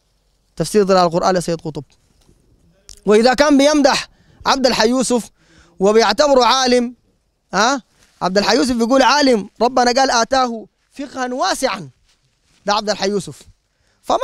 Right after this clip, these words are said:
يستغرب منه كونه يفتي بالمسلسلات، بعد شوية يفتي لك بغيرها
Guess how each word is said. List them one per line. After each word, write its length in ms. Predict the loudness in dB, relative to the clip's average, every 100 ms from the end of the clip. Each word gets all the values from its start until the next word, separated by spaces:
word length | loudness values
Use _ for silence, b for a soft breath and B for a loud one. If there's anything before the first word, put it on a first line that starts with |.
| -2
يستغرب 400 | -2 0 2 2
منه 420 | 0 0 0 0 0
كونه 280 | -2 -2
يفتي 380 | -4 -4 -4 -4 -8 _ _ _ _ -8
بالمسلسلات، 1600 | -2 0 -2 -6 -10 -16 _ -6 -4 -4 -4 -2 -2 0 0 -2 _ _ _ _ _
بعد 180 | -6 -4
شوية 260 | -4 -4 -4
يفتي 220 | -6 -6
لك 120 | -4
بغيرها 540 | -6 -4 -2 -2 -4